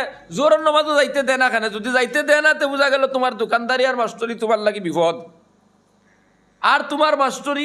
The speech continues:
আর দোকানদারিয়ে যদি মসজিদ জোরের নামাজও যাইতে কোনো বাধা সৃষ্টি করে না,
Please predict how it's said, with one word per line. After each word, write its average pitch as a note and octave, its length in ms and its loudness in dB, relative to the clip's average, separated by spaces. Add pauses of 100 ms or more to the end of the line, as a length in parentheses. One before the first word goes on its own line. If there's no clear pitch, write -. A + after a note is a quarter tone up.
আর D4 220 2
দোকানদারিয়ে C#4 600 0
যদি C4+ 240 -6 (420)
মসজিদ A3+ 300 -2
জোরের C#4 400 2
নামাজও C4+ 400 0
যাইতে B3+ 280 0
কোনো B3+ 200 0
বাধা B3+ 240 2
সৃষ্টি A#3+ 340 -4
করে A3+ 220 2
না, G#3+ 140 2